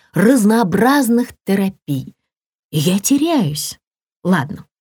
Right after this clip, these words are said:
будем выбирать по имени и адресу. Сначала отметаем женщин. Для последнего разговора по душам я предпочту всё-таки мужскую душу. Вот как раз есть психоаналитик, подходящего пола совсем недалеко от меня, Франк Маршан.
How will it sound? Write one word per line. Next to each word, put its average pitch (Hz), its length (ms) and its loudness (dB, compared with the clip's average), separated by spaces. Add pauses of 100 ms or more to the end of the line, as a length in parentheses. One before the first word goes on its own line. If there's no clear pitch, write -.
(100)
будем 262 300 4
выбирать 156 420 0
по 123 80 -4
имени 226 440 2
и 165 40 -2
адресу. 135 500 -6 (600)
Сначала 311 800 2
отметаем 226 640 2
женщин. 135 640 -4 (300)
Для 175 220 0
последнего 156 500 0
разговора 139 400 0
по 165 100 -2
душам 294 380 0 (300)
я 262 260 2
предпочту 247 600 -2
всё-таки 214 420 -2
мужскую 147 480 -2
душу. 117 440 -10 (600)
Вот 392 320 4
как 196 200 -2
раз 370 240 0
есть 240 320 0
психоаналитик, 175 920 -2 (280)
подходящего 240 600 0
пола 254 280 0
совсем 240 340 -2
недалеко 156 420 0
от 233 120 -2
меня, 139 420 -2 (220)
Франк 180 520 -2
Маршан. 135 560 -4